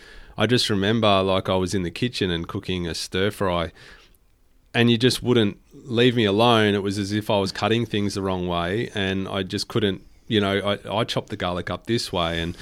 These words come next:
and, well, I use salt and I squash it a bit more, and, and that was maybe wrong. And yet I was here trying to offer a gift, and this was me being a leader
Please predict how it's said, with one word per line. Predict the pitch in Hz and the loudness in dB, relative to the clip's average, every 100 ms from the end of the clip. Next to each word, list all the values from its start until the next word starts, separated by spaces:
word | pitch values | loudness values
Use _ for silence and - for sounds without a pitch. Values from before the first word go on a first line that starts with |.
| - - - - | -16 -16 -18 -4
and, | 98 101 104 | 2 2 4
well, | 107 95 90 | 4 4 2
I | 92 98 | 0 2
use | 92 87 90 87 - | 0 -2 -2 0 0
salt | 82 85 85 | -2 -2 -4
and | 90 | -4
I | 87 90 | -4 -4
squash | - 104 131 | -2 0 0
it | 98 | -2
a | 85 | -2
bit | 87 | -4
more, | 85 87 90 104 | -4 -4 0 2
and, | 95 98 | 2 0
and | 104 98 | -2 -2
that | 101 92 | -2 -2
was | 101 90 - | -4 -4 -6
maybe | 107 98 101 101 101 95 - - _ - | -6 0 2 2 2 0 -8 -20 _ -10
wrong. | 95 120 92 82 92 | 2 2 2 -2 -6
And | 110 107 101 107 | -2 0 0 2
yet | 107 | 2
I | 98 110 | 4 2
was | 104 - | 2 0
here | 104 98 | 0 0
trying | 95 98 92 90 | 0 -4 -4 -4
to | - | -6
offer | - 92 - 90 | -6 -6 -4 -4
a | 90 | -6
gift, | 87 98 101 - - | -4 -2 -2 -4 -6
and | 139 160 110 | 0 0 0
this | 120 | -2
was | 104 92 | -2 -4
me | 95 98 95 | 0 2 0
being | 90 95 90 85 | 0 0 0 -2
a | |
leader | 85 82 82 98 143 | -4 -4 -2 -2 -2